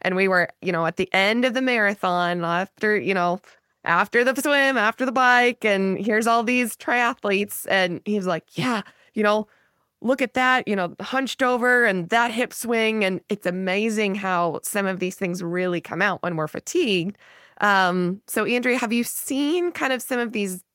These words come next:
differences, male, female, with the fatigued runner, or is it more like just movement patterns in general and what shows up when an athlete gets tired, regardless of male or female?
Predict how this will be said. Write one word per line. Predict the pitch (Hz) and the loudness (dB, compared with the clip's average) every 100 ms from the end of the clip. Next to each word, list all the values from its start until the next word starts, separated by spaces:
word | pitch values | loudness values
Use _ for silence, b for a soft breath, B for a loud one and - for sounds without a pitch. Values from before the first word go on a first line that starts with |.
| - 190 | -18 -6
differences, | 269 - 269 254 277 247 247 208 - | -4 -2 -2 -2 0 2 2 -2 -4
male, | 233 226 214 214 | -2 2 2 0
female, | - 320 339 359 349 349 359 - - 240 | -4 0 2 2 2 2 0 -2 -6 -4
with | 262 | -2
the | 247 | -2
fatigued | 262 - 294 233 | -2 -2 -2 0
runner, | 277 285 269 | -2 0 0
or | 226 220 | 0 0
is | 208 | -2
it | |
more | 214 214 202 202 196 196 202 B B B B B | -2 0 2 2 4 4 2 B B B B B
like | 208 202 - - _ _ 202 | 0 0 -4 -20 _ _ -8
just | 196 196 - | -2 -2 -2
movement | 208 202 196 175 | -2 0 -2 -4
patterns | - 190 180 175 170 - | -2 0 0 0 -2 -6
in | 160 160 170 | -8 -6 -6
general | 226 285 285 208 175 170 180 b b b b - | -4 -2 0 2 2 2 0 b b b b -2
and | 185 175 170 165 | 2 2 2 2
what | 175 - | 0 -2
shows | - 180 170 | -2 0 2
up | 175 160 | 2 0
when | - 180 | -2 -2
an | 175 | -2
athlete | 170 170 165 | -2 -4 -4
gets | 165 - | -6 -6
tired, | - 175 156 - | -2 0 0 -2
regardless | 175 180 185 185 151 - - | -4 0 0 0 -2 -4 -4
of | 147 | -4
male | 160 123 - | -4 -4 -6
or | |
female? | - - - - | -8 -10 -10 -12